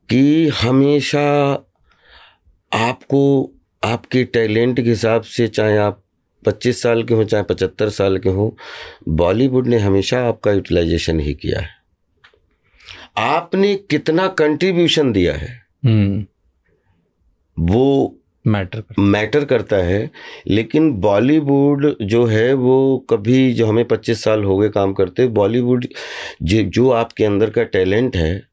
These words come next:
Speaker 1: तो उसको आप कभी छोड़ा नहीं बॉलीवुड ने। एक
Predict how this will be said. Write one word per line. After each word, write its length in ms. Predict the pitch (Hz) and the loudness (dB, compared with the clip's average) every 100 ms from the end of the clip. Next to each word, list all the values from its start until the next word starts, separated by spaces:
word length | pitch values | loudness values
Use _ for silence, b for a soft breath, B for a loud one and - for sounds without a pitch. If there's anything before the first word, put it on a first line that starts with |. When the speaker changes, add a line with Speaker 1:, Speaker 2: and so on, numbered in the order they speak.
| _ _ _ _ _ _ _ _ _ _ | _ _ _ _ _ _ _ _ _ _
Speaker 1:
तो 320 | 90 95 92 | 2 2 2
उसको 640 | 90 - - 110 113 107 - _ _ | 0 -2 0 2 2 -2 -8 _ _
आप 220 | 85 85 - | -6 -6 -2
कभी 200 | 90 113 | 0 0
छोड़ा 340 | - 80 90 | 0 0 0
नहीं 160 | 139 123 | 2 0
बॉलीवुड 500 | 78 71 69 - - | 0 -2 -6 -10 -12
ने। 140 | - - _ B B B | -14 -16 _ B B B
एक 200 | 98 104 | -4 -4